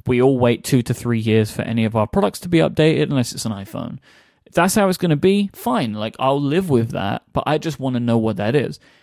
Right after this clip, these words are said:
And if that's not what it is, then Apple needs to make some kind of display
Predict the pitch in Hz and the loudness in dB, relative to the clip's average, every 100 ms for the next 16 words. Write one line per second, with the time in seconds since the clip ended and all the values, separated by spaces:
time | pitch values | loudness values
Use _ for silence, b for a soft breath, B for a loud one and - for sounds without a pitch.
0 | b - 123 - 151 147 135 - - 180 | b -6 -6 -2 -2 0 -2 -2 -2 2
1 | 262 - 135 117 110 110 123 151 - b | 2 4 2 2 0 -2 -2 -6 -14 b
2 | - 135 143 165 170 160 151 143 - 135 | -8 -6 -4 -4 -4 -2 -2 -4 -4 -2
3 | 131 127 - 160 156 160 - 139 139 135 | -2 -2 -6 -6 -6 -8 -12 -8 -6 -6
4 | 123 - - - - - 208 202 151 117 | -8 -8 -8 -8 -4 4 4 6 4 2
5 | 107 123 | -2 -4